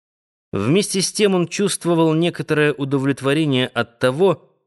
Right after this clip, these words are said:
что показал Эйлин, как легко и беззаботно может просаживать в рулетку крупные суммы.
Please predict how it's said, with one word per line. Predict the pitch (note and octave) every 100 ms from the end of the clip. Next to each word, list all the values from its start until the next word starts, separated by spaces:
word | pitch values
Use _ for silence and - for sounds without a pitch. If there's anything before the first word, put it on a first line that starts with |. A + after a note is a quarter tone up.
| _
что | - B2+
показал | A#2 C#3+ E3+ G#3+ G3
Эйлин, | F3 G3 F3+ F3
как | D#3+ D#3+ D#3+
легко | D#3+ - -
и | A#3
беззаботно | G3 F#3+ D3+ B2+ C#3+ C#3 A3 A3 E3 E3
может | D#3 D#3 C3+ -
просаживать | B2+ A#2 E3 D3 B2+ A#2+
в | G#2+
рулетку | A#2 C#3 F#3 - E3+
крупные | D#3 C#3+ C#3 B2+ B2+
суммы. | - - A2 F#2+ F#2 E2+